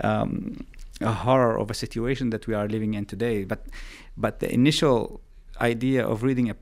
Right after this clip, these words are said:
a book is only because we can actually all partake in the experience, and not because we are patronizing or arrogant or anthropological or ethnographic. In fact, th-, this is,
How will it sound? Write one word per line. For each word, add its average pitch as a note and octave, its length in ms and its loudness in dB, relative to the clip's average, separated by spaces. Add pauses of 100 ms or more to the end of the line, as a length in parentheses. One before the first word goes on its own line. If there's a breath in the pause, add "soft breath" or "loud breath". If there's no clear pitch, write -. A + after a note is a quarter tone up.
(140)
a - 100 -2
book G2+ 500 2 (880 loud breath)
is G#2 440 2 (220)
only A#2 300 6
because A2 440 4
we G#2+ 100 4
can A2+ 260 6
actually A2 580 0 (160)
all A#2+ 160 6
partake A#2 760 0
in A2+ 160 0
the - 60 0
experience, - 560 -2
and G#2+ 200 2
not A#2+ 200 2
because A2 460 -2
we A2+ 140 2
are G2+ 260 0 (880 loud breath)
patronizing A2 640 -2
or G#2 200 -4
arrogant A2 680 -2 (240 soft breath)
or G#2 160 -2
anthropological A2 960 0 (380 soft breath)
or G#2 220 -6
ethnographic. A#2+ 920 -2 (320)
In G#2 260 -6
fact, - 420 -4 (220)
th-, - 120 -10 (120)
this G#2+ 260 -2
is, G#2+ 220 -4